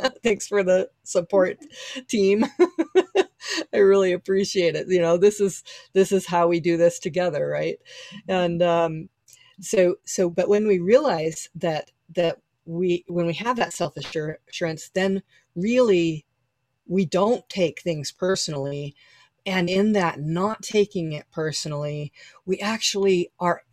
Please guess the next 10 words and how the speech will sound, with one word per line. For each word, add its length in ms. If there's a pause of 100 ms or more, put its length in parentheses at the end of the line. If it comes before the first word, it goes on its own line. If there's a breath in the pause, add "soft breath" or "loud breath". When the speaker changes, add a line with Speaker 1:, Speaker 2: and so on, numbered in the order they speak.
Speaker 1:
able 440
to 200
develop 600
the 100
intimacy 960 (1040 soft breath)
because 840
it's 340
not, 360
we're 200
not 460